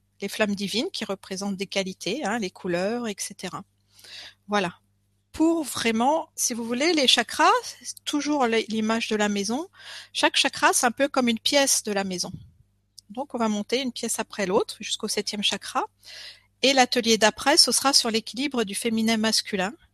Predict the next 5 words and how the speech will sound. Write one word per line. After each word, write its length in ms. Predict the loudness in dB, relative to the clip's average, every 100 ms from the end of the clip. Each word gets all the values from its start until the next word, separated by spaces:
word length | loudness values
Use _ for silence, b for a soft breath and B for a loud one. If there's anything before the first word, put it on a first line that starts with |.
| _ _ _ _ _
pour 120 | -6 -2
revenir 420 | 0 0 0 0
dans 120 | 0
l'androgyna 680 | 0 -2 -4 -2 0 2 2
originel 560 | 0 -2 -2 -2 -4